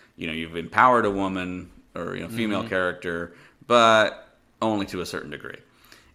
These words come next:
Speaker 1: And I think that might have been a little bit of her, her critique. I took it, you know, maybe 'cause I'm just, you know, advocating for the show at this point and, and, and trying to find the logic where maybe it's not always there, is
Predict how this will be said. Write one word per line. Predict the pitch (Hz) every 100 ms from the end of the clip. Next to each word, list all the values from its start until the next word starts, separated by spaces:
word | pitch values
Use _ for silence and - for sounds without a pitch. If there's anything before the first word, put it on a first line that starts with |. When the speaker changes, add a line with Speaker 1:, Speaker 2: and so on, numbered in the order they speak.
| -
Speaker 1:
And | 87 85
I | 87
think | 120 98
that | 92
might | 92 92
have | 92
been | 101
a |
little | 101 107
bit | 104
of | 101
her, | 107 107 104 104 - 101
her | 104
critique. | 98 98 104 101 127
I | 113 123 123 107
took | - 117
it, | 107 98
you |
know, | 95
maybe | 90 95 95
'cause | 87
I'm | 87 87
just, | 87 80 - _
you | 87
know, | 80 80
advocating | 82 85 82 85 82 80
for | 80 82 82 78 76 76 - - -
the | 73 82
show | - 90 82 80
at | 78
this | 80
point | - 76 76 -
and, | 73 78 76
and, | 73 76 - _ _
and | 78 76 76
trying | - 82
to | 78
find | 76 73
the |
logic | 73 73 73 76
where | 76 78
maybe | 78 78 - -
it's | -
not | - 76
always | 76 78
there, | 87 85 78 78
is | 82